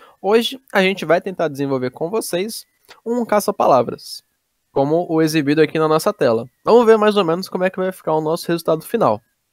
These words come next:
Então a gente clica na bandeira verde pro jogo iniciar, e a gente, ao nosso lado direito, vamos ter, é, quatro atores, né? Um pato, um macaco, um sapo e uma banana, né?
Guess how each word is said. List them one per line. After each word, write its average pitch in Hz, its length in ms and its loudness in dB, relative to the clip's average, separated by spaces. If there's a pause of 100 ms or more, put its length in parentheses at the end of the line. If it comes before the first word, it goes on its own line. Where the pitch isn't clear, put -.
(460)
Então 165 140 -2
a 170 40 2
gente 170 200 -2
clica 180 200 0
na 170 120 4
bandeira 147 400 4
verde 127 280 -2
pro 127 160 -6
jogo 117 220 -2
iniciar, 165 500 -2 (840)
e 185 100 0
a 208 80 6
gente, 214 380 2
ao 170 120 4
nosso 170 320 -2
lado 170 160 6
direito, 170 460 0 (340)
vamos 196 300 -6
ter, 185 320 -2
é, 170 300 0
quatro - 360 -2
atores, 123 460 0
né? 117 220 -6 (440)
Um 156 140 -8
pato, 208 500 0
um 139 60 -6
macaco, 156 640 0 (320)
um 135 140 -8
sapo - 380 -2 (160)
e 190 80 -6
uma 202 140 -2
banana, 127 460 0
né? 120 180 -4